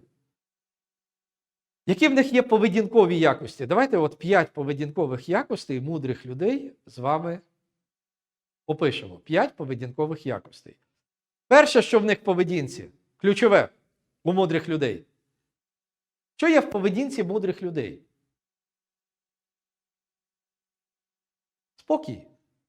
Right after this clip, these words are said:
Вони нікуди не поспішають. Я на одному з тренінгів говорив, є таке поняття, яке називається фізіомоторика. Спробуйте,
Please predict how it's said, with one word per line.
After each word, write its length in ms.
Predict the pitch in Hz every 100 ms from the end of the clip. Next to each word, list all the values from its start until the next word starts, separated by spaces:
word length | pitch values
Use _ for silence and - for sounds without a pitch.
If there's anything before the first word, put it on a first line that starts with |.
| _ _ _ _ 139
Вони 240 | 180 185
нікуди 600 | 175 175 180 208 240 254
не 180 | 165 180
поспішають. 920 | 180 - - 156 165 120 92 73 _ _ _ _ _ _ _ _ _ _ _ _ _ _ _ _
Я 220 | 160 208
на 140 | 196 202
одному 340 | 190 196 151
з 80 | -
тренінгів 680 | 202 285 285 143 120 - _ _ _
говорив, 460 | 151 175 165 117 _ _ _ _ _ _ _ _ _ -
є 140 | 175
таке 200 | 190 190
поняття, 480 | - 180 202 269 240
яке 160 | 175 156
називається 580 | 143 156 190 202 -
фізіомоторика. 1000 | 165 165 156 160 156 156 156 120 95 - - _ _ _ _ _ _ _ _ _ _ _
Спробуйте, 720 | - - 226 151 151 147 226